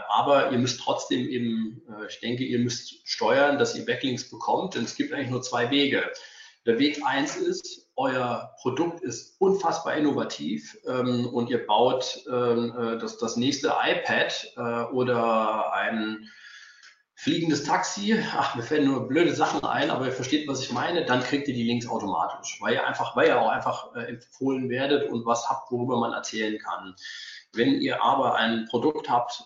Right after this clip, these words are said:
äh, was eher eine Commodity ist, ihr seid ein Baumarkt, ihr seid einer von, von zwanzig Modeshops et cetera, warum soll einer auf euch verlinken? Da müsst ihr was dafür tun, dass ihr die Backlinks bekommt.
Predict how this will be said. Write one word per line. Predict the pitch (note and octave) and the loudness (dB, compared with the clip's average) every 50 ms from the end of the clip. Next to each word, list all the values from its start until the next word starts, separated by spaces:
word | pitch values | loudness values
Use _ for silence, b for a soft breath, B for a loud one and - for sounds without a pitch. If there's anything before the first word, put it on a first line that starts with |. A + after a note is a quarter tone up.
| - A#2 | -6 -4
äh, | A2+ A2+ A2+ | -4 -2 -2
was | A2+ A2+ - - - | -2 -4 -4 -4 -6
eher | B2 | -8
eine | A2+ A2+ | -6 -6
Commodity | - - B2 A#2+ C3+ D#3 D#3 D3 C#3 C#3+ - B2+ A2+ - | -2 0 2 4 4 6 6 4 4 2 0 0 -2 -2
ist, | - - - - - - - - - | -4 -6 -10 -10 -10 -8 -8 -8 -6
ihr | - C3+ A#2 | -6 -8 -8
seid | A2+ B2 C3 - - - | -6 -6 -8 -8 -8 -10
ein | B2 A#2+ | -4 0
Baumarkt, | B2 C3 D3 D3 C#3+ B2+ A2+ G#2+ G#2 G#2+ G#2+ - - | 4 4 6 6 6 4 4 2 0 0 -2 -4 -6
ihr | C#3+ A2+ | -6 -6
seid | G#2 A2+ A#2 B2 A#2+ - | -6 -4 -6 -6 -4 -4
einer | B2 C3 C3 B2+ A#2 | -4 -4 -2 -2 -4
von, | - - B2+ B2+ B2+ B2 B2 B2 | -4 -6 -6 -4 -4 -4 -4 -4
von | - A#2+ A#2 A#2 | -2 -2 -2 -2
zwanzig | - - B2 A#2+ B2 A#2 - - | 0 2 2 2 2 0 -2 -4
Modeshops | B2 B2+ C#3 D#3 C#3+ C3 - - - A#2 A2+ - - - - | 0 2 4 4 4 4 0 -2 -4 -6 -6 -8 -8 -12 -12
et | - | -10
cetera, | - - A#2 - G#2+ G2+ - - - B B B B B | -10 -10 -8 -8 -8 -6 -4 -4 -2 B B B B B
warum | - - - C3+ | 2 4 4 4
soll | B2 B2+ A#2+ - | 4 4 4 4
einer | B2 B2+ A#2 A2 | 4 2 2 2
auf | A2+ A2 - | 0 -2 -4
euch | A2 - - | -6 -8 -8
verlinken? | - G2+ F#2 F#2 F#2+ G2+ - - F2+ F#2 | -10 -10 -10 -10 -10 -12 -14 -18 -20 -20
Da | - A2+ | -12 -8
müsst | A#2 B2+ A#2+ - | -6 -6 -2 0
ihr | A2+ A#2 | 0 0
was | A#2 A#2 - | 0 0 0
dafür | - A#2+ - - B2 | -2 -2 -2 -4 -4
tun, | - - - C#3 C3 | -2 0 2 4 4
dass | B2+ A2+ A2+ | 4 4 4
ihr | A#2 | 2
die | A2+ A2 | 0 2
Backlinks | - B2 A#2 - - A#2 A2 - - - | 2 2 2 4 4 2 2 0 -2 -6
bekommt. | - - - A#2+ A2+ G#2+ F#2+ F#2 - | -4 0 2 4 4 2 0 -4 -8